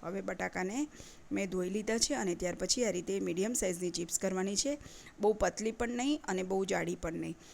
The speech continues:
તો આ રીતે મીડિયમ સાઇઝની ચિપ્સ કરવાની છે. જે રીતે આપણે બટાકાના ભજીયા બનાવીએ અને સ્લાઇસ કરીએ, એ રીતે આપણે આ રીતે કટ કરવાના છે. તો બધા બટાકા હું આ રીતે સ્લાઇસમાં કટ કરી દઈશ. તો બધા બટાકા મેં આ રીતે કટ કરી દીધા છે. હવે શાક વઘારી દઈશું.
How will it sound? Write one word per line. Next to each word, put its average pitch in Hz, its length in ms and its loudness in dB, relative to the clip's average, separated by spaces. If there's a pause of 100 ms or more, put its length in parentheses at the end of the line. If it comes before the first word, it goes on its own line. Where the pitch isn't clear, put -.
(200)
તો 180 60 2
આ 202 200 2
રીતે 208 200 2
મીડિયમ 180 320 2
સાઇઝની 175 400 0
ચિપ્સ - 400 -2
કરવાની 185 380 0
છે. - 200 0
જે 208 200 4
રીતે 214 180 2
આપણે 220 180 0
બટાકાના 185 440 0
ભજીયા 175 360 0
બનાવીએ 208 500 2 (340)
અને - 160 0
સ્લાઇસ 180 380 2
કરીએ, 254 240 0
એ 175 160 0
રીતે 180 280 0
આપણે 226 360 0 (340)
આ 190 60 -4
રીતે 180 280 0
કટ 180 240 -2
કરવાના 160 460 -2
છે. 160 240 -4 (320)
તો 185 240 0
બધા 180 280 0
બટાકા 180 720 0
હું 180 120 0
આ 180 40 -2
રીતે 175 260 -4
સ્લાઇસમાં 170 500 -2
કટ 170 180 -6
કરી 190 220 2
દઈશ. 254 340 4 (440)
તો 180 340 4
બધા 175 240 2
બટાકા 180 520 0 (220)
મેં 185 140 2
આ 180 40 2
રીતે 190 320 0
કટ 180 240 -4
કરી 170 220 -4
દીધા 196 260 0
છે. - 120 2
હવે 165 200 0
શાક 165 320 -2
વઘારી 185 280 0
દઈશું. 226 400 0